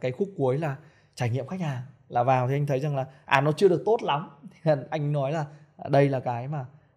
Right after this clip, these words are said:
tôi sẽ tham gia cùng với các bạn để có thể hỗ trợ.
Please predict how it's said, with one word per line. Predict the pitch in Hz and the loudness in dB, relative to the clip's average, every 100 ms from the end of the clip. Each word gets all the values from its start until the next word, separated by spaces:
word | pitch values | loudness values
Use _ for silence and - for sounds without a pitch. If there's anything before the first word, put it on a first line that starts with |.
| - | -6
tôi | 143 | -4
sẽ | |
tham | 143 147 | -4 -4
gia | 143 131 | -4 -4
cùng | - 123 120 | -6 -8 -8
với | 127 | -10
các | 117 | -8
bạn | 135 - - _ | -10 -10 -18 _
để | - 110 | -6 -6
có | - | -4
thể | 135 98 | -6 -4
hỗ | 110 135 | -4 -4
trợ. | 170 | -4